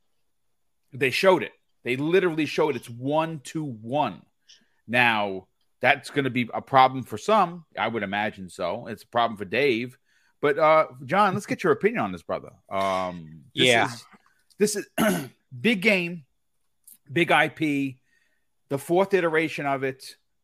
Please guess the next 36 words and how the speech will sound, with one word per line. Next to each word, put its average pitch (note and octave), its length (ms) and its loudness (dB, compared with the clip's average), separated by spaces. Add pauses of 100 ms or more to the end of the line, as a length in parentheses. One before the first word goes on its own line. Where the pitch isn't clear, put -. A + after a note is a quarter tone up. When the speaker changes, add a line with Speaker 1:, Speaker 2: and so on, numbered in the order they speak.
Speaker 2:
<laughs> A#2+ 560 -16
Speaker 1:
Day G3+ 200 10
one A3 200 2
for - 140 -8
you F3+ 160 0
or D3+ 100 0
nay? G2 360 -4 (920)
Speaker 2:
Uh, D#3+ 520 10
not F3+ 360 4
day G3 160 4
one, F3 320 0
Boom, F3+ 500 -2
but C#3+ 280 4
I D3 120 2
will D#3+ 240 0
tell D#3 260 4
you D#3+ 240 -2 (100)
that B2+ 380 6 (800)
the, C3+ 380 4 (260)
I E3+ 140 10
saw A3 220 8
the G3 80 4
trailer D#3+ 340 6
when C#3+ 160 0
it C3+ 60 0
got C3+ 220 8
leaked C#3 260 -4
on A#2+ 140 -2
Twitter, C3+ 460 -2 (180)
uh, A#2+ 240 4
earlier C3+ 280 2
Speaker 1:
Okay. C#3+ 80 4
Speaker 2:
than, A#2+ 400 -2
than A#2+ 160 -2
the A#2+ 120 0
announcement. B2+ 640 -2